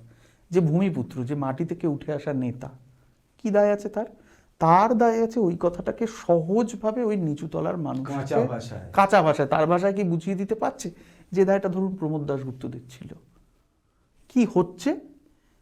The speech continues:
Speaker 1: তুমি কেন সাফার করছো? তোমার সাফারিংয়ের কারণটা কারা? জোরদার কে? জমিদার কে? তোমার জমি তুমি, এ, যে বেগার দিচ্ছ, তুমি তার, আহ,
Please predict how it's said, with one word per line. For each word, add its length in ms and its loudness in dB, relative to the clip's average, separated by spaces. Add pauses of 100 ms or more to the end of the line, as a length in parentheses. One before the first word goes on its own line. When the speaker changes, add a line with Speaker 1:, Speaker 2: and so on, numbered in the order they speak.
(180)
Speaker 1:
তুমি 440 4
কেন 240 6
সাফার 320 6
করছো? 440 -2 (220)
তোমার 240 2 (240)
সাফারিংয়ের 540 2
কারণটা 460 4
কারা? 480 2 (300)
জোরদার 460 4
কে? 280 -2 (500)
জমিদার 420 4
কে? 260 -2
তোমার 380 2
জমি 280 0
তুমি, 440 0 (380)
এ, 120 4
যে 160 -2
বেগার 360 4
দিচ্ছ, 340 -2 (580)
তুমি 180 2
তার, 260 6
আহ, 600 2